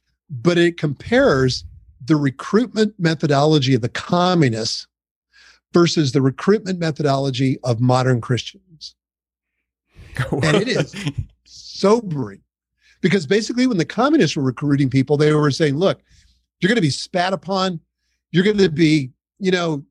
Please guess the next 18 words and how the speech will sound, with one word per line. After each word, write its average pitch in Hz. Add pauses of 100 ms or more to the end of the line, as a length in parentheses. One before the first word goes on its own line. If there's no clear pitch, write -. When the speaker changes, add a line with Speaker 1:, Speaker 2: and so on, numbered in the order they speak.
(480)
Speaker 1:
disregarded, 180 (400)
you're 170
gonna 196
be 151
attacked," 185 (580)
all 254
this 208
stuff. 165 (800)
But 190
people 233
were 180 (180)
willing 220
to 160
give 170
their 170
lives 151
to 127
that 104